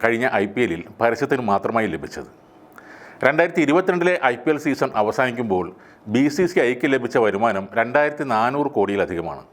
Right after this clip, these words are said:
രണ്ടായിരത്തി എട്ടിലെ ആദ്യ season-ിൽ ഐ പി എല്ലിൽ നിന്ന് ലഭിച്ച വരുമാനം ഇരുന്നൂറ്റി മുപ്പത്താറ് കോടി രൂപയാണ്.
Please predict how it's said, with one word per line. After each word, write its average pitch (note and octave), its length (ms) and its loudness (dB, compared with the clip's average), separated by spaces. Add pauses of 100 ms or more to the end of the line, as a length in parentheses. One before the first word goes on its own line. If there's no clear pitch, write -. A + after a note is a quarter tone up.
(140)
രണ്ടായിരത്തി F3 440 2
എട്ടിലെ B2 580 0
ആദ്യ D3+ 400 2
season-ിൽ B2 420 -2 (460)
ഐ D3+ 100 4
പി D#3+ 160 0
എല്ലിൽ F3+ 180 2
നിന്ന് D#3 200 2
ലഭിച്ച B2+ 260 0
വരുമാനം G#2+ 640 0
ഇരുന്നൂറ്റി D#3 560 0
മുപ്പത്താറ് C#3 560 0
കോടി G2+ 260 -2
രൂപയാണ്. D#2+ 380 -4